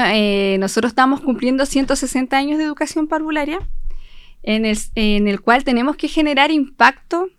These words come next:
impacto en la sociedad, impacto en el aula, impacto con las familias, con todas las personas, la sociedad. Y, mm, eso, enseñar con amor, enseñar con vocación, con cariño, eh, para que los niños y niñas se sientan seguros de,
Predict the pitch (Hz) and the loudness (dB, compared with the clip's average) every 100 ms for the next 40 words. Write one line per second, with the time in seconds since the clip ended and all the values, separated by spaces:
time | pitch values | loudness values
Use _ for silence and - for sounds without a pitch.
0 | - - 208 - 220 226 285 277 269 262 | -14 -4 -4 -2 -4 -4 -4 -2 -2 -4
1 | - 254 254 269 247 240 202 214 - 269 | -4 0 0 0 -2 -4 -4 -8 -4 -4
2 | 269 262 269 285 269 220 208 254 254 262 | -2 2 0 0 -4 -4 -6 -6 -4 -4
3 | 247 277 262 269 277 277 247 220 233 254 | -4 -4 -2 -2 -4 -6 -6 -4 -4 -4
4 | - 269 - 285 294 277 - 240 226 226 | -6 -8 -6 -6 -6 -8 -10 -10 -8 -6
5 | 277 - _ - - - - _ _ _ | -8 -10 _ -20 -20 -20 -20 _ _ _
6 | 240 247 247 247 240 240 240 233 - 220 | -2 2 2 2 2 2 2 0 -2 -4
7 | 302 330 311 277 262 269 - 277 247 208 | -2 0 0 2 2 0 0 2 4 4
8 | 226 320 359 302 254 254 247 247 240 226 | 4 2 0 -2 0 -2 0 0 0 -2
9 | 214 - 226 262 311 311 254 220 208 208 | -4 -6 -2 -2 -2 -2 -4 -2 -2 0
10 | 254 311 294 302 311 _ - - _ _ | 0 0 0 -2 -6 _ -20 -20 _ _
11 | - 214 214 220 220 233 226 254 277 294 | -10 -6 -6 -2 -2 -2 -2 0 0 0
12 | 269 294 285 254 269 302 285 285 262 269 | 0 -2 -4 -4 -4 -4 -4 -4 -4 -4
13 | 302 320 330 - 220 233 240 240 240 | -2 -2 -2 -6 -6 -2 0 0 -2